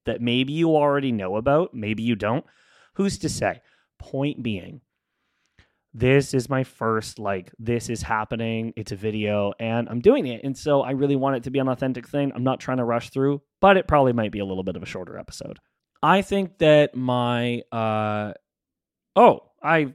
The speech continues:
completely, I almost started talking about it without saying the segment. Um, this is Podcast Pipe Dreams, okay? So the deal with Podcast Pipe Dreams is things that I want to happen that I kinda wanna help manifest into the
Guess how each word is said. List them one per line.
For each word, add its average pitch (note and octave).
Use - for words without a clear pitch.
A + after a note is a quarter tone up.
completely, F3
I D#3+
almost E3
started D#3+
talking E3+
about C3+
it F#2
without C3
saying D3+
the B2+
segment. D#3
Um, C#3+
this F#3+
is G3
Podcast G3
Pipe E3+
Dreams, A2
okay? D3
So C3+
the C3
deal D#3+
with D3
Podcast D#3
Pipe D3
Dreams C#3
is B2+
things F3
that D3+
I C#3+
want C3+
to C3+
happen C3
that B2
I A#2+
kinda C#3
wanna B2
help B2
manifest B2+
into B2
the A#2+